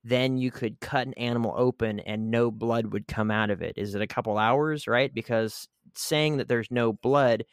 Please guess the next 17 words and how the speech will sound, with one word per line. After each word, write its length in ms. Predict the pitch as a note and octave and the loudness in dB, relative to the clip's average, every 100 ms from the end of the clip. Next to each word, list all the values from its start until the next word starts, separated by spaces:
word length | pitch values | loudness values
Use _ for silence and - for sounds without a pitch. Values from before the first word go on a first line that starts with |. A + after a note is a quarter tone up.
| _ _ _ | _ _ _
doesn't 260 | D3 D3+ C#3+ | 0 2 0
necessarily 640 | C#3+ C3+ B2+ C3 C3 B2 | -2 -4 -2 2 4 2
mean 400 | A#2 A#2+ B2+ B2 A2 | 0 0 0 2 2
that 140 | A2 | 0
it 80 | E2+ | 0
was 260 | G#2+ G2+ | -2 -4
drained 500 | F#2 G#2+ A#2 C3 D3+ | -4 0 2 2 4
of 120 | B2 G#2+ | 2 0
its 140 | - | -8
blood. 300 | - F#2+ G2 | -8 -6 -4
It 120 | G2+ | -4
could 160 | - A#2+ | -4 -2
just 220 | A#2+ - | -4 -4
be 200 | A#2 A2+ | -2 0
that 240 | G#2 G2+ | -2 -2
it 140 | G#2+ - | -4 -4
was, 460 | A2 G#2+ G#2+ - | -2 -2 -4 -8